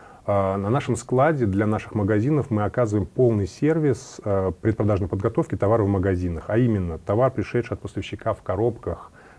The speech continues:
в, м, вторичной упаковке, освобождается от вторичной упаковки, а, вешаются ценники, вешаются, ам, элементы противокражной защиты. Выве-, в некоторых у-, случаях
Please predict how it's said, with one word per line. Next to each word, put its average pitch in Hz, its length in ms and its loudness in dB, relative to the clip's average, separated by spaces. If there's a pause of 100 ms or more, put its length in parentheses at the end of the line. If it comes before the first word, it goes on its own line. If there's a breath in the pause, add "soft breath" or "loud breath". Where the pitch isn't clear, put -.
(160 loud breath)
в, 101 360 0
м, 90 340 -4
вторичной 113 480 0
упаковке, 123 540 0
освобождается 104 640 -2
от 95 80 -4
вторичной 95 400 -4
упаковки, 117 680 -2 (360 loud breath)
а, 98 80 -4
вешаются 104 520 0
ценники, 104 500 -2
вешаются, 101 880 -2 (400 loud breath)
ам, 90 640 -2 (1400)
элементы 123 400 4
противокражной 107 640 0
защиты. 101 800 -2 (320 loud breath)
Выве-, 104 280 4
в 101 140 -2
некоторых 120 400 -2
у-, 104 140 -2
случаях 113 500 -2